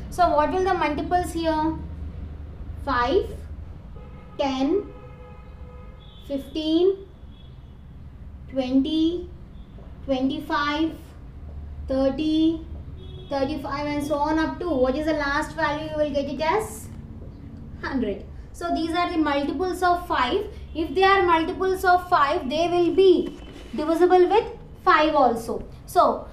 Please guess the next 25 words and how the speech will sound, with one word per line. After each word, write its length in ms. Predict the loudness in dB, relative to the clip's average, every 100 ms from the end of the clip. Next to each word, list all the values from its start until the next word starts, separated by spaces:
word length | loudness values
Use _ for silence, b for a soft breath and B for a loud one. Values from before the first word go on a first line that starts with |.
| B
now 480 | 2 4 6 2 -2 -6 2
what 240 | 2 2
we 80 | 0
have 240 | 0 0
to 80 | -2
do, 320 | 0 0 -2 -4
add 320 | 0 2 2
all 240 | 2 4 4
the 100 | 4
values 460 | 2 2 0 -2
here. 320 | -2 0 0 -4 -12 -12 -10 -10 -10 -10 -10 -10 -10 -12 -12 -12 -12 -12 -12 -12 -12 -14 -14 -14 -14 -16 -14
Sum 420 | -4 -2 2 4
of 300 | 4 4 4
the 340 | 4 4 4 4
numbers. 840 | 2 6 6 6 2 -10 -16 -18 -18 -18 -18 -20 -20 -20 -20 -18 -20 -20 -20 -20 -20 -20 -20 -18 -18 -16 -16 -16 -18 -18 -16 -16 -16 -18 -8
Add 280 | -2 0 2
all 340 | 0 2 2
this. 220 | 4 2 2
That 220 | 0 0
will 220 | -2 0
be 300 | 2 0 0 -10 -18 -20 -16 -4
five 340 | 0 0 0
plus, 580 | 0 2 0 -6 -14 -16 -18 -18 -18 -18 -16 -16 -6
ten 320 | -2 0 0
plus, 680 | 2 2 2 0 -6 -16